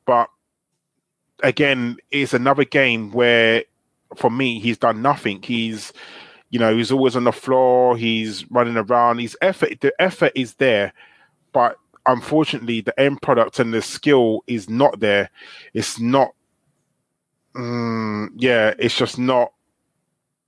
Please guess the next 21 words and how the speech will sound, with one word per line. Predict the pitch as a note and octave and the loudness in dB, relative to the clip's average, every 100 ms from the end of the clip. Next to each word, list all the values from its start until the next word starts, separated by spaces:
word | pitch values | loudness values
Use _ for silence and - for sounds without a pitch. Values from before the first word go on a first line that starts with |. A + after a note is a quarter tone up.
| _ _ _ | _ _ _
good | D3 C3+ | 0 0
enough. | A2+ A2 | 0 0
He's | C3 C3 | 0 0
not | D3 | 0
good | C3 | 0
enough | A#2 A2+ | 0 -4
for, | - A#2 A2 | 0 0 0
to | - | -2
play | C3 A2+ | -2 -2
for | A#2 A2 A2 - - - | 0 0 0 -6 -16 -6
Arsenal, | - A#2 A#2 - A2 | 0 0 0 -4 -2
unfortunately. | A2 - B2 A2 A#2+ G#2 G#2+ A2+ | -2 -2 -4 -4 -4 -4 -4 0
And | A2 A2+ G#2 - _ _ _ | 0 -2 -8 -20 _ _ _
if | A#2+ A2+ | -2 0
we | C3 | -2
can | C3+ A#2+ | -2 -2
get | C3 A#2 | -2 -2
twenty-five | - C3 A#2+ B2+ A#2 | -2 -2 0 0 0
mil | A2 B2+ | 2 0
for | A#2+ C3 B2+ | 0 0 2
him, | C3 C3 | 0 -2